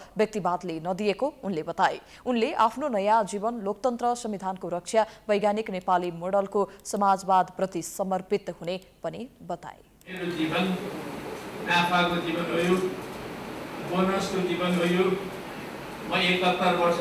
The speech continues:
Speaker 2: त यसै पार गरिसकेँ। त्यसो हुनाले अब म आफ्नो सास रहन्जेल यो देशको निम्ति, यो राष्ट्रको निम्ति, यो राष्ट्रको राष्ट्रियताको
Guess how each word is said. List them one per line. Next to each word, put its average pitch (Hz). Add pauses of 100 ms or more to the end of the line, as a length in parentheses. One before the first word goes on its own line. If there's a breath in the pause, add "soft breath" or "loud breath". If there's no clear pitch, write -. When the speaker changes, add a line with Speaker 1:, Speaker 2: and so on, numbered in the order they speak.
Speaker 2:
त 175
यसै 190
पार 170
गरिसकेँ। 175 (920)
त्यसो 190
हुनाले 170 (160)
अब 175 (1300)
म 185
आफ्नो 190
सास 190
रहन्जेल 180 (1040)
यो 170 (120)
देशको 196
निम्ति, 196 (920)
यो 190
राष्ट्रको 185
निम्ति, 202 (960)
यो 190
राष्ट्रको 202
राष्ट्रियताको 196